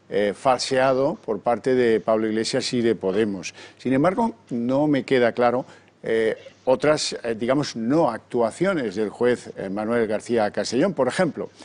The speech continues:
eh, hoy hemos podido escuchar el audio de Villarejo, declaraciones en el juzgado, se le escucha incluso a Manuel García Castellón y en su presencia el comisario Villarejo, hoy en la cárcel,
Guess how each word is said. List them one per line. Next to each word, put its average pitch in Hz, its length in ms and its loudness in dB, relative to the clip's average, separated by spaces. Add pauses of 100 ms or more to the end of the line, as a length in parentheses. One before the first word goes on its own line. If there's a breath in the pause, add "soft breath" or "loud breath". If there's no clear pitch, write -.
(380 loud breath)
eh, 127 220 2
hoy 143 140 4
hemos 170 200 2
podido 156 320 0
escuchar 151 420 0
el 147 140 4
audio 139 280 2
de 120 320 4
Villarejo, 113 600 0
declaraciones 120 720 0
en 107 100 -4
el 104 80 -4
juzgado, 147 600 0 (260 loud breath)
se 123 220 0
le 113 120 0
escucha 160 460 0
incluso 113 560 0
a 92 80 -4
Manuel 98 300 -2
García 113 380 0
Castellón 170 500 0 (260 loud breath)
y 139 140 2
en 147 100 2
su 147 200 -4
presencia 151 840 -4
el 110 240 -2
comisario 135 680 0
Villarejo, 135 520 0
hoy 135 240 -2
en 113 80 0
la 117 100 0
cárcel, 170 420 -2